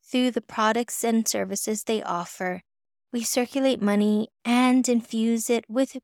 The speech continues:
beautiful energy. The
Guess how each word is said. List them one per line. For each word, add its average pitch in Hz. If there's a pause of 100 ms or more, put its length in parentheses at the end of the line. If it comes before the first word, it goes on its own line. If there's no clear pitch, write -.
(140)
beautiful 202
energy. 175 (680)
The 220